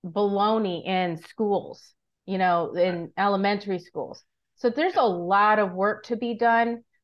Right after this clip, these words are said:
Speaker 1: And, um, but I, I, I'm happy. It, it's, it's a good time. Uh, a-, and the, the, the juggernaut that is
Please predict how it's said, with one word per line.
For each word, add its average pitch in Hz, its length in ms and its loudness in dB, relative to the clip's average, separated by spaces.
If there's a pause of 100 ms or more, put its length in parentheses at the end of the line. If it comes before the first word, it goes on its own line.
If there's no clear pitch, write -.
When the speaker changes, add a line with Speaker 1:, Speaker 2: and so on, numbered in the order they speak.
(440)
Speaker 1:
And, 202 600 0 (920)
um, 170 680 0 (120)
but 214 120 2
I, 247 160 4
I, 220 500 2
I'm 240 120 2
happy. 269 640 -2 (300)
It, 160 180 0
it's, 208 320 -2 (120)
it's 185 220 -6
a 175 60 -4
good 247 380 0
time. 226 720 -4 (340)
Uh, 170 320 2 (520)
a-, 208 260 0
and 220 180 0
the, 196 200 -2 (720)
the, 214 480 -8
the 226 120 -4
juggernaut 254 720 0
that 202 220 0
is 208 440 4